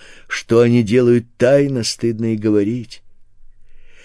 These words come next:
Все же обнаруживаемое делается явным от света, ибо все, делающееся явным, свет есть.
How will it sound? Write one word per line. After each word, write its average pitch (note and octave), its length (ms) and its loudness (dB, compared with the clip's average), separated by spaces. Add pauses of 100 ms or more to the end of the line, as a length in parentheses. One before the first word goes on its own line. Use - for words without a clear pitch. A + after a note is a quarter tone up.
(120)
Все E3 320 0
же D3 160 0
обнаруживаемое C3+ 1300 0
делается C#3+ 580 -4
явным F3 600 -2
от - 160 -6
света, B2+ 440 -2
ибо G2+ 280 0
все, B2+ 320 -4
делающееся G#2+ 840 -2
явным, C3 720 -2 (260)
свет - 580 -10
есть. - 540 -12